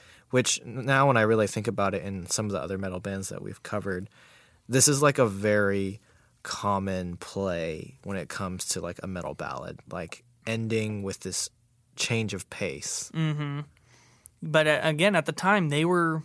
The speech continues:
Speaker 2: this was a brand new thing, so it's like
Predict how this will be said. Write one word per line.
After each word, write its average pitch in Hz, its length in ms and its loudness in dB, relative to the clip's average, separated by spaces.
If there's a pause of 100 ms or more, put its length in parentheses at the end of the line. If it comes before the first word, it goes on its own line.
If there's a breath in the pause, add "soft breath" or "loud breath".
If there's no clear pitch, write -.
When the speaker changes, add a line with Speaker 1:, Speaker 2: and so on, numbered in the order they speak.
Speaker 2:
this 165 320 -6
was 165 100 -2
a 151 60 0
brand 156 320 2
new 151 120 0
thing, 151 440 -2
so 139 320 2
it's - 260 2
like 139 360 -4